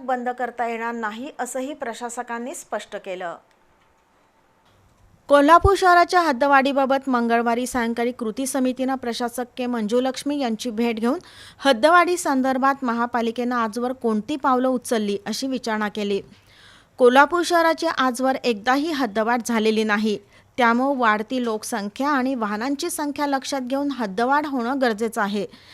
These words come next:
अशी भूमिका मांडण्यात आली. हद्दवाढीला ग्रामीण भागातून विरोध होत असेल तर तिथली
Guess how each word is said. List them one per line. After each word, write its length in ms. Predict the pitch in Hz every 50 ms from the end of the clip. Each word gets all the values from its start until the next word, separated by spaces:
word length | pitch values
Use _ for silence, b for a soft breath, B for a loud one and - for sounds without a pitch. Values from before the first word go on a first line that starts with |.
| B B B
अशी 260 | - 247 - - 330
भूमिका 480 | 277 269 277 254 247 247 240 277 285 311
मांडण्यात 420 | 302 269 226 208 214 214 214 220
आली. 220 | 220 220 214 202 - B B B B B B B B B B -
हद्दवाढीला 760 | - 277 262 226 294 339 349 359 359 349 359 349 359 370 370 302
ग्रामीण 400 | 302 277 247 240 254 277 269 254
भागातून 480 | 240 247 247 240 254 254 - 277 269 254
विरोध 320 | 240 247 226 240 247 233
होत 220 | 240 240 240 240 -
असेल 340 | 202 240 - - 302 320 330 - 320
तर 80 | 285 285 -
तिथली 300 | 277 254 - - 269 285